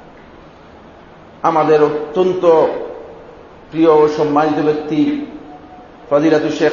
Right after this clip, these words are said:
হাফেজ রফিকুল ইসলাম মাদানী হাফেজাহুল্লাহ তাআলা, অত্যন্ত যোগ্য আলেমদের মধ্যে একজন। এবং মদিনা বিশ্ববিদ্যালয়ে আমরা যখন পড়তে যাই, আমরা তিনজনই একসাথে এক রুমে চার বছর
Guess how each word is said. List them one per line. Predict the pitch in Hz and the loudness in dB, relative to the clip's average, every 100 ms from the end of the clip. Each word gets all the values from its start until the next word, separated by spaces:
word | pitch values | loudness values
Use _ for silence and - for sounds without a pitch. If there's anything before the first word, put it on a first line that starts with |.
| - | 2
হাফেজ | 151 151 143 - - - - - - - - - - | 2 2 -2 -4 -12 -16 -18 -20 -20 -20 -20 -16 -4
রফিকুল | 151 151 156 151 | -2 -2 -4 -4
ইসলাম | 143 151 151 | -4 0 2
মাদানী | 147 151 147 147 | 2 0 0 0
হাফেজাহুল্লাহ | 147 151 147 143 143 151 147 | -2 -4 -2 -2 0 0 2
তাআলা, | 151 143 160 170 170 - - - - - - - - - - - - - - 156 | 2 4 4 2 0 -10 -14 -16 -20 -20 -20 -20 -20 -20 -20 -20 -20 -20 -8 -8
অত্যন্ত | 151 180 165 - 170 147 | -4 -4 -4 -2 -2 -2
যোগ্য | 170 139 185 | -4 0 0
আলেমদের | 156 160 170 170 | 2 2 0 0
মধ্যে | 151 - | -2 -2
একজন। | 143 123 151 131 - - - - - - - - - - - - - - | -4 -2 -4 -4 -6 -12 -18 -20 -20 -20 -20 -20 -20 -20 -20 -20 -16 -4
এবং | 143 151 151 | 0 0 -2
মদিনা | - 160 160 156 | -4 -4 -2 -2
বিশ্ববিদ্যালয়ে | 147 - 160 151 151 156 151 | -4 -6 -4 0 2 4 4
আমরা | 147 | 2
যখন | 147 147 147 139 120 - - - - - | 0 -2 -2 -4 -6 -10 -16 -18 -12 -4
পড়তে | 170 - 156 | -2 -2 2
যাই, | 147 147 143 127 - - - - - - | 4 2 0 -4 -8 -14 -18 -20 -20 -6
আমরা | 143 156 151 | -4 -2 -2
তিনজনই | 170 175 180 190 170 | -2 0 0 0 0
একসাথে | 156 147 170 156 | -2 -2 -2 0
এক | 156 151 - | 0 0 -2
রুমে | 156 160 156 | -4 -2 2
চার | 147 | 2
বছর | 151 170 | 0 -2